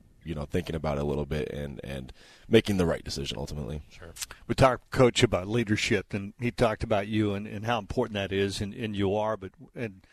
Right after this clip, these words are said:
Speaker 3: and with what you've gone through, you went through something this year, a, a tragedy that hit this football team. Um, and, and that, that's when the leadership comes in, and that had to be a period of time for you and your teammates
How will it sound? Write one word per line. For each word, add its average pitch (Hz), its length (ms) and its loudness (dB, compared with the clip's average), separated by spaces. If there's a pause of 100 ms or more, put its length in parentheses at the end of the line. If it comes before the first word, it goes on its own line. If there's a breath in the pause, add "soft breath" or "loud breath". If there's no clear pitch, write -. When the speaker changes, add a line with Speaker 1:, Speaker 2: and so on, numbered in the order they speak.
(260 soft breath)
Speaker 3:
and 127 160 -2
with 127 200 0
what 170 180 0
you've 143 220 0
gone 135 320 -2
through, 98 240 -2
you 95 160 -2
went 120 140 0
through 127 140 -2
something 123 360 -2
this 110 240 -2
year, 107 600 -2
a, 117 60 -10
a - 60 -12
tragedy 110 600 -2
that 92 120 -8
hit 104 160 -6
this 107 160 -8
football 95 420 -6
team. 80 320 -12 (400 loud breath)
Um, 98 520 -2 (100)
and, 107 340 -2 (160)
and 101 260 -6 (260)
that, 131 240 2
that's 135 300 0
when 120 140 4
the 107 100 2
leadership 107 800 -2
comes 101 300 -4
in, 101 180 0
and 98 100 -8
that 123 160 -4
had 123 200 -2
to 113 80 0
be 107 180 0
a 95 60 -2
period 120 280 0
of 104 80 -8
time 110 280 -2
for - 100 -6
you 104 160 2
and 101 100 -4
your 98 100 -6
teammates 101 540 -4